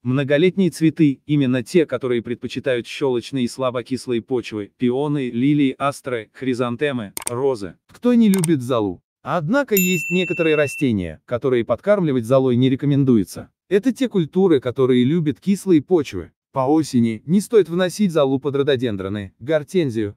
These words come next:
азалию садовую. Эти растения предпочитают кислую почву, так называемые ацидофилы. Также повышенную кислотность любят щавель и редис,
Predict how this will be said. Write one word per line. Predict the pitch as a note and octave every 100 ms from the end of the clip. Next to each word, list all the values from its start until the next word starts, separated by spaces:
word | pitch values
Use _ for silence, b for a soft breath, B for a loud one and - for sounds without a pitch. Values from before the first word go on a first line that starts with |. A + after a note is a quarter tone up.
| -
азалию | C3 C#3 F3+ E3
садовую. | F3 D3+ A#2 F2+ D2+ - _
Эти | D3 G3 A3
растения | F#3+ E3+ B3 B3 G3
предпочитают | D#3+ D#3+ E3 E3+ G3 G3 -
кислую | C#3+ E3+ D#3+
почву, | B2 G#3+ A#3 E3+ B2 -
так | G3 G#3
называемые | E3+ D3 D3 F#3 E3+ E3 D3
ацидофилы. | - E3 D#3 B2+ F2 - _ _
Также | A#3+ G#3+ D3+
повышенную | C#3+ D3 E3 C#3 B2
кислотность | A2 A2 E3 G3+ D#3 B2 -
любят | A#2+ A2 -
щавель | - C3+ G3+ F#3+ -
и | E3+
редис, | F#3 D#3 E3+ -